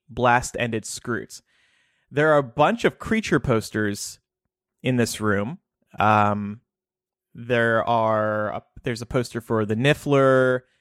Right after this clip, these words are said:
There's a poster for the unicorn, for a salamander. The Niffler and the salamander posters are right next to each other, which I thought was a very clear <laughs> reference to Fantastic Beasts, especially with that line in Fantastic Beasts Two. "Your eyes are of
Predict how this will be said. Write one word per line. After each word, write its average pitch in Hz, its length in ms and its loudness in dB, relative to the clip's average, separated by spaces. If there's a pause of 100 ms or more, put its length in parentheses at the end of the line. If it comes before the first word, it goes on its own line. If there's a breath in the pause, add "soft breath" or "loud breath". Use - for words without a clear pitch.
(140)
There's 110 140 -14
a 113 60 -10
poster 120 300 -2
for 110 280 -8 (240)
the 120 140 -6
unicorn, 131 720 0
for 127 180 -2
a 123 60 0
salamander. 151 920 0 (220)
The 127 80 -4
Niffler 151 500 0
and 123 140 0
the 120 40 -8
salamander 139 720 0
posters 147 560 -2
are 113 140 0
right 113 180 0
next 120 280 -6
to 156 80 -4
each 151 180 -2
other, 165 180 4
which 127 160 0
I 113 80 2
thought 107 200 -2
was 110 120 -8
a 113 60 -4
very 131 320 2
clear 139 280 0
<laughs> - 0 -
reference - 600 -4
to 143 360 0 (580 loud breath)
Fantastic 135 640 0
Beasts, 123 380 -6
especially 131 520 -2
with 123 140 -4
that 117 200 2
line 120 400 0
in 113 200 -10 (120)
Fantastic 120 540 0
Beasts 117 260 -6
Two. 117 380 0 (320)
"Your 135 120 -4
eyes 143 460 0
are 120 220 0
of 113 160 -8